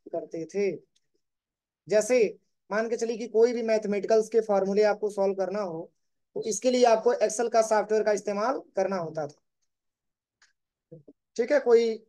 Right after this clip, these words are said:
आपका मान के चलिए कि जैसे ईएमआई का डेटाबेस बनाना हो या पीपीएमटी, आईपीएमटी हो या बहुत सारे मैंने आपको तमाम फार्मूले आपको Excel में पढ़ाया है जिसमें हम डेटा एंट्री के सभी कार्यों को करते थे।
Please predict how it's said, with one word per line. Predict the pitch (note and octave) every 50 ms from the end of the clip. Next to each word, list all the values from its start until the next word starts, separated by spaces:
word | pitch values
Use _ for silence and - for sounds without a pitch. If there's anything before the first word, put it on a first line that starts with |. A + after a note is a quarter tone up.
| -
आपका | G#3 G3+ G3+ G3+ G#3+
मान | G#3 G#3+ G#3+ A3
के | A3
चलिए | A3 G3+ A3 A3+
कि | G#3 G#3+
जैसे | F#3+ G#3+ G3+ G#3 A3 A3
ईएमआई | A3 G#3 G#3 G3+ G3 G#3 G#3+ G#3+
का | G#3+ G#3+ G#3
डेटाबेस | F3 G3+ G3+ G3 G3+ G3+ G3+ G#3 G3 G3
बनाना | F3+ F#3+ F#3+ F#3+ F#3 F#3+ F#3+
हो | F#3 F3+ F3+ F3+ F#3 - _ _ _ _ _ _ _ _ _ -
या | G3+ G3+
पीपीएमटी, | G3+ G3+ G#3+ G3+ G3+ G3+ G#3 G3 G3 G3 A3 G#3+
आईपीएमटी | G#3 G3+ G3 G3+ G3+ F#3+ F#3 F#3+ G#3+ G#3+
हो | G3+ G3 F#3+ F#3+ G#3 - _ _ _ _ -
या | G#3+ A3
बहुत | A3 A3+ A#3 C4+ C4 -
सारे | B3+ A#3 A#3+
मैंने | A#3 A3+ A#3 A#3
आपको | A3+ A3 A#3 A3
तमाम | G3+ G#3+ G#3+ A3+ A#3 G#3+
फार्मूले | G#3 A3 G#3 G3 G3 G#3 A3 G#3+
आपको | G#3 G3+ G#3 G#3+
Excel | G3 G3 - G#3
में | G3+ G3+ G3
पढ़ाया | G3 F#3 F3+ F#3 G3 G#3 G3+
है | F3+ F3 F#3 G3 - _ _ _ _ _ _ _ _ _ _ _ _ _ _ _ -
जिसमें | G3+ G3+ G3+ A3 A#3 A#3+
हम | A3+ A3+ A#3 A#3+ A#3
डेटा | G3 G#3 G#3 G#3 G#3 A#3
एंट्री | A#3 A3+ A3 G3 A3+ A#3+
के | - A#3
सभी | G#3 A3 G3 G#3 A3
कार्यों | A3 G#3 G3+ G3+ G#3+ G#3+
को | G#3 G#3+
करते | G#3 G3+ F3 E3+ - F#3+ F#3+
थे। | F#3 D#3+ D#3 D3